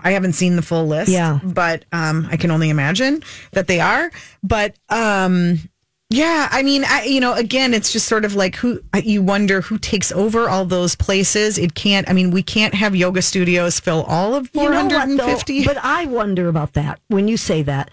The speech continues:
Speaker 2: because I cannot believe on what is happening on fiftieth in France, just as an example,
Speaker 1: Mm-hmm.
Speaker 2: because we know that, um, Steel Fitness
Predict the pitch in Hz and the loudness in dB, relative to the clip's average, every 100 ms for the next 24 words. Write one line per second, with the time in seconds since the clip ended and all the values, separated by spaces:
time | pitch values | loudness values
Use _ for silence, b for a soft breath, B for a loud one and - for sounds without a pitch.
0 | B B 247 214 233 220 - 214 254 294 | B B -4 0 0 -2 -2 -2 -2 -2
1 | 349 294 214 - 196 180 175 - - 165 | -4 -2 -2 -2 0 0 0 -4 -2 0
2 | 165 - 185 170 165 170 165 180 165 151 | 0 -2 -2 -2 0 0 0 0 0 0
3 | 151 151 151 - - 190 - 175 165 156 | 0 0 -2 -4 -4 -4 0 -2 0 -2
4 | - 156 151 131 - 165 - 170 156 147 | -2 -2 -2 -6 -6 -6 -2 -4 0 -2
5 | 139 147 147 - - - 220 202 220 226 | 0 0 0 0 -2 -4 0 2 2 0
6 | 185 160 - 202 196 196 190 214 233 254 | -2 -4 -8 -4 0 2 2 0 0 0
7 | 262 180 185 175 _ - 175 160 160 160 | -2 0 -2 -2 _ -6 -2 0 0 -2
8 | - - - 196 185 - - 151 - - | -4 -8 0 0 0 -4 -4 -4 -6 -12